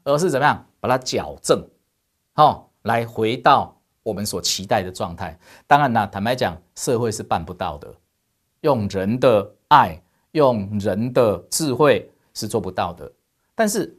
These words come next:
在神的国度里，在神的面前，哎，我们要往这个方向去思考。那除了第十九章的内容之外，我们会发现在二十一章、二十二、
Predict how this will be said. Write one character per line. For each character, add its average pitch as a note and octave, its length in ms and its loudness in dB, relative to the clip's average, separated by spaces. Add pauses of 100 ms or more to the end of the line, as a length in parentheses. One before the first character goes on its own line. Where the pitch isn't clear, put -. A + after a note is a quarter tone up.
在 E3 260 6
神 A2 240 -2
的 A#2+ 100 4
国 A2 220 0
度 A#2 200 0
里， F2 200 -8 (140)
在 B2+ 220 6
神 G2 240 -4
的 G2+ 80 -4
面 G#2+ 260 -6
前， C2 260 -14 (400)
哎， G#2 140 -4
我 G2 60 -4
们 A2 120 -4
要 C3 140 -2
往 E2 180 -4
这 C#3 120 -8
个 A#2+ 100 -4
方 G2 180 -6
向 G2 180 -8
去 F2 120 -14
思 D#2 240 -10
考。 - 260 -16 (420)
那 G3 180 4
除 F3 240 2
了 D#3 100 8
第 E3+ 160 0
十 - 140 -4
九 A2+ 180 0
章 C3 160 2
的 A#2+ 80 -2
内 B2+ 160 -2
容 F#2+ 180 -6
之 A2+ 140 -8
外， A#2 300 -2
我 F#2 80 -12
们 G2 80 -8
会 D3 120 0
发 C3+ 220 0
现 C#3 260 -2 (280)
在 C#3 580 2
二 E3+ 160 6
十 A#2 220 -2
一 D3 240 -8
章、 C#3+ 340 2 (440)
二 E3 220 6
十 - 180 -2
二、 D#3+ 240 -2